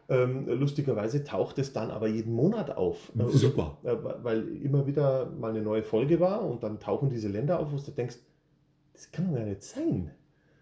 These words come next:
Speaker 1: Und, und wenn dann jemand schreibt, dann denkst du, Alter, da sitzt jemand irgendwo in Tadschikistan und hört sich deinen bekloppten Podcast an. Ähm,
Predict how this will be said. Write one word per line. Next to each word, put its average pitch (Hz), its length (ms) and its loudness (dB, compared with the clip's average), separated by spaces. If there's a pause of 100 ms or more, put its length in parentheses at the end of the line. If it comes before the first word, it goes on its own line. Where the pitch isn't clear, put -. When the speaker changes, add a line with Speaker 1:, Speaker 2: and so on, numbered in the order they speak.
(600)
Speaker 1:
Und, 127 200 -2
und 117 140 -4
wenn 127 140 4
dann 135 180 4
jemand 123 300 -2
schreibt, - 560 -6
dann 147 140 4
denkst 165 260 0
du, - 260 2 (140)
Alter, 135 260 -2
da 120 100 -6
sitzt - 480 -12
jemand 117 340 0 (140)
irgendwo 196 440 2
in 170 160 4
Tadschikistan 120 880 -2
und 147 140 4
hört 135 160 0
sich - 160 0
deinen 127 220 2
bekloppten 139 460 -2
Podcast - 520 -6
an. - 220 0 (460)
Ähm, 123 180 2